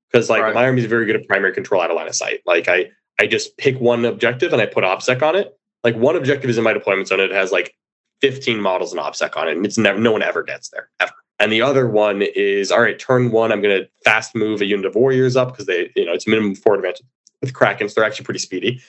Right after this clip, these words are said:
Speaker 1: And then the parasite's gonna hop there, and then I'm gonna put twelve spore mines on it, and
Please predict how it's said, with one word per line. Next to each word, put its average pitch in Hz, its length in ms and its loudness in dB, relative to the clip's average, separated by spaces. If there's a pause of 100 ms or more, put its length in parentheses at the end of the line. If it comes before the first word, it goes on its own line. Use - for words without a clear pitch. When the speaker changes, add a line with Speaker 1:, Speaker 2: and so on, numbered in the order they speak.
(200)
Speaker 1:
And 117 80 2
then 117 60 0
the 107 40 -4
parasite's 107 420 2
gonna 95 140 -2
hop 92 200 -2
there, 101 100 2
and 107 80 0
then 101 80 0
I'm 107 60 2
gonna 104 120 -4
put 117 140 -2
twelve - 200 -2
spore 175 200 0
mines 107 200 0
on 98 140 2
it, 98 180 -2
and 101 760 0